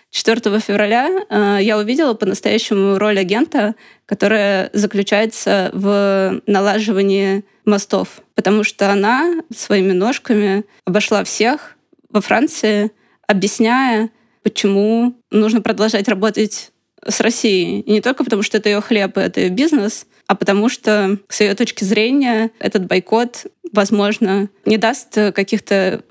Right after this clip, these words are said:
ожидаемых результатов с той стороны. То есть это ни к чему не ведет. И она сказала, что она объясняет, э, французским издателям, что тем более нужно поддерживать такие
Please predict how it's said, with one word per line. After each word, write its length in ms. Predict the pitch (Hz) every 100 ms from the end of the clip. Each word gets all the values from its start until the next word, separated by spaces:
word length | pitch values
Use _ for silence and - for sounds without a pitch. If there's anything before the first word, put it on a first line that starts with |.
| - -
ожидаемых 580 | 208 202 208 208 196
результатов 520 | 208 208 190 190 - -
с 40 |
той 160 | - -
стороны. 460 | - 185 180 190
То 80 | -
есть 160 | - 220
это 100 | 220
ни 120 | 208
к 60 |
чему 200 | - 220
не 100 | 214
ведет. 300 | 196 185 180 - _ - _ _ _ _
И 680 | 214 208 202 202 196 196 214 - _ _ _
она 420 | 208 196 214 247
сказала, 500 | - 214 214 214 208
что 260 | 196 - 202
она 300 | 190 190 202
объясняет, 800 | 190 202 240 220 214 196 - - -
э, 220 | 202 185
французским 460 | 202 220 220 - 196
издателям, 640 | 196 240 330 277 233 233 - _ _ _
что 220 | - 202
тем 140 | 214
более 220 | 208 240 220
нужно 220 | 208 226
поддерживать 800 | 208 202 208 247 202 196 190 -
такие 580 | 208 208 208 190 190